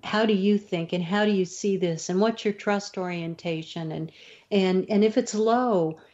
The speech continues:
how do you combat that in creating a high performance workplace? We, we talk about those things that are intensely personal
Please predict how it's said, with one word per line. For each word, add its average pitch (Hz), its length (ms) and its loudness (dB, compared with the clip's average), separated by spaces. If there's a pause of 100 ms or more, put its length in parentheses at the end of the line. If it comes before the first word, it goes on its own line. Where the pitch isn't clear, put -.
how 220 180 0
do 233 80 4
you 226 120 4
combat 190 580 -2
that 160 340 -6
in 180 120 -4
creating 180 480 -2
a 165 60 -2
high 170 180 0
performance 165 640 -6
workplace? 165 600 -4
We, 208 260 2 (360)
we 208 100 6
talk 240 360 0
about 196 420 0
those 196 300 2
things 190 320 -2
that 185 100 -4
are 180 100 0
intensely 175 540 0
personal 175 760 0